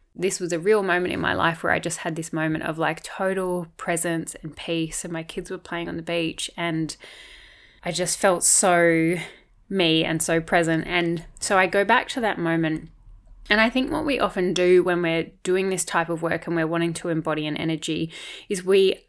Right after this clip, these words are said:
can sometimes visualize the surroundings. And I can, for example, I can visualize myself standing on the beach, or you might be able to visualize yourself on your dream trip or in your dream home or holding that beautiful baby that you're ready to welcome into your family or whatever it is that you're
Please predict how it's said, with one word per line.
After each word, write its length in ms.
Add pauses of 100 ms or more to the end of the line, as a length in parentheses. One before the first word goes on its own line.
(220)
can 600
sometimes 480
visualize 960
the 120
surroundings. 760
And 120
I 120
can, 340
for 160
example, 340
I 40
can 160
visualize 420
myself 340
standing 380
on 80
the 60
beach, 320
or 20
you 160
might 140
be 80
able 100
to 100
visualize 460
yourself 400 (440)
on 200
your 120
dream 280
trip 400
or 80
in 160
your 100
dream 260
home 420
or 100
holding 400
that 180
beautiful 340
baby 340
that 120
you're 140
ready 220
to 120
welcome 380
into 240
your 60
family 420
or 100
whatever 480
it 120
is 260
that 220
you're 340